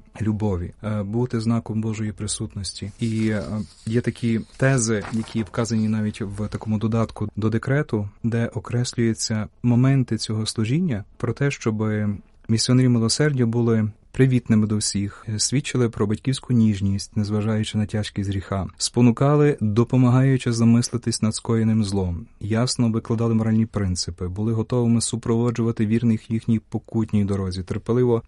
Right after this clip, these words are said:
переходили з ними цей шлях, бути далі-, далекоглядними у розрізненні кожного окремого випадку, щедрими у роздаванні Божого прощення, бути людьми з великодушним серцем. Тобто це було, до речі, визначено в такому апостольському листі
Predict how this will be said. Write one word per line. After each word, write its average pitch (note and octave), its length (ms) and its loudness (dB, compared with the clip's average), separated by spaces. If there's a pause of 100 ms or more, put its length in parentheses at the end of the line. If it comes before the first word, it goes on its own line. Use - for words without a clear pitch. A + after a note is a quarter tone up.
переходили A#2+ 600 4
з A2+ 60 -4
ними A#2 280 4
цей A2+ 260 -2
шлях, F2+ 500 -4
бути A2 380 -4
далі-, G#2+ 260 0
далекоглядними G#2+ 1000 0
у - 20 -4
розрізненні A2 720 2
кожного B2 600 0
окремого A#2 460 0
випадку, G#2 520 -4
щедрими B2 540 0
у A2+ 120 -2
роздаванні A2 500 0
Божого G#2+ 360 -2
прощення, F#2 640 -4
бути A#2 400 2
людьми B2 580 4
з A2 60 -2
великодушним A2+ 840 0
серцем. F2+ 640 -2
Тобто A2+ 360 0 (140)
це B2+ 140 0
було, A#2 260 2 (180)
до A#2 80 0
речі, A2+ 440 0
визначено A2 1080 -2
в G#2 280 -4
такому A2 420 -4
апостольському A2 720 -4
листі G#2 500 -2